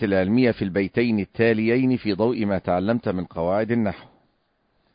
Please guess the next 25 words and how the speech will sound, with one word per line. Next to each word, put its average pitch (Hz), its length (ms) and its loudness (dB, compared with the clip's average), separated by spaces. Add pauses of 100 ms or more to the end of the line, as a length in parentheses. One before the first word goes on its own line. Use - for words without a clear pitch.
(640)
لا 117 180 4
بد 113 320 0
للمبتدأ 123 1080 4
من 107 220 0
خبر 113 540 2
عاجل، 101 600 -2 (1600)
والفعل 110 600 0
ليس 120 300 0
له 107 440 0 (280)
بد 110 360 -2
من 101 320 0
الفاعل. 95 720 -2 (720)
رابع 110 480 2
عشر، 65 260 -8 (840)
ارسم 131 280 2
خريطة 120 520 0
مفهوم 117 380 0
نائب 110 360 0
الفاعل 113 460 0
على 104 220 2
غرار 110 380 0
خريطة 107 540 -4
مفهوم 101 400 -2
الفاعل 87 420 -2
التالية. - 480 -10